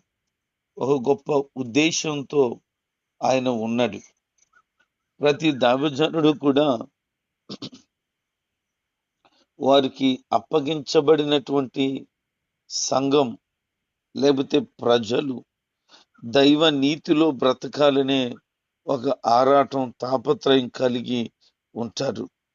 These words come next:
అదే విధానంలో హోషేయ కూడా ఉన్నారు. ప్రజలందరూ దేవునికి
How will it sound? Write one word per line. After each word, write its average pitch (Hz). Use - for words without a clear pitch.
అదే 165
విధానంలో 139
హోషేయ 147
కూడా 139
ఉన్నారు. 127
ప్రజలందరూ 151
దేవునికి 143